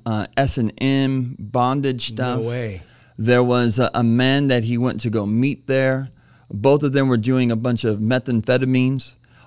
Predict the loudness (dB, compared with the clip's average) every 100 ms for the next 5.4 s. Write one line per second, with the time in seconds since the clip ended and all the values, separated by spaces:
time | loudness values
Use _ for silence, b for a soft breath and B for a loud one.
0 | b 2 4 6 4 4 2 2 2 2
1 | 0 0 0 -2 0 0 0 2 0 0
2 | -6 -4 -4 -4 -2 0 -2 0 0 2
3 | 0 -2 -2 0 0 0 -2 -4 _ _
4 | -4 0 0 0 0 0 2 2 2 0
5 | -4 -8 -12